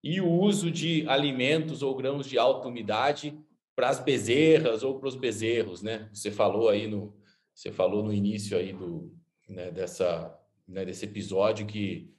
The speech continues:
né, vocês têm aí um sistema, né, de alimentador automático, né? Eu acho que a gente pode falar também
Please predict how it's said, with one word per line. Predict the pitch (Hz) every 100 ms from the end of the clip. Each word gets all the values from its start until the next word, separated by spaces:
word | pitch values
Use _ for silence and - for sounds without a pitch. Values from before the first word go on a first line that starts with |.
| _ _
né, | 95 101
vocês | 98 98 98
têm | 104 104
aí | 95
um | 98
sistema, | 101 98 - 143 135 107
né, | 113 107
de | 98
alimentador | 92 98 101 101 92 98 98
automático, | 87 85 87 135 156 - -
né? | 107 110
Eu |
acho | 101 101
que |
a | 101
gente | 104 -
pode | 104 101
falar | 98 98 101
também | 101 101 101 95 87